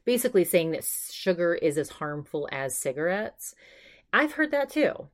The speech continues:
You know, I've definitely heard that, you know, sugar causes cancer, all these things. It is addicting. I mean, sugar absolutely is addicting.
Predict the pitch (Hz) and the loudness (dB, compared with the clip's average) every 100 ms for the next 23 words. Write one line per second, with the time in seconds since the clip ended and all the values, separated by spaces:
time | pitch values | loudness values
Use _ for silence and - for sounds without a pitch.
0 | - 180 180 175 190 180 208 202 185 175 | -4 0 2 4 2 2 -2 -2 0 0
1 | 170 170 165 - - - 151 139 156 156 | 0 0 0 -4 -12 -16 -14 -10 -4 -4
2 | 165 180 175 180 - 170 165 - 170 165 | -2 -2 -2 -6 -6 -6 -6 -2 0 2
3 | 165 165 - 151 160 180 190 - 147 147 | 2 0 -2 -4 -2 -2 -2 -4 -8 -8
4 | 147 151 147 - 175 233 226 233 - - | -8 -8 -6 2 4 4 2 0 0 -8
5 | 135 139 214 185 151 - 160 156 170 151 | -8 -6 -4 -2 -2 -2 -2 -2 -4 -4
6 | 151 147 147 135 - - 190 - - - | -4 -4 -4 -4 -10 -4 -4 -4 -10 -10
7 | - | -18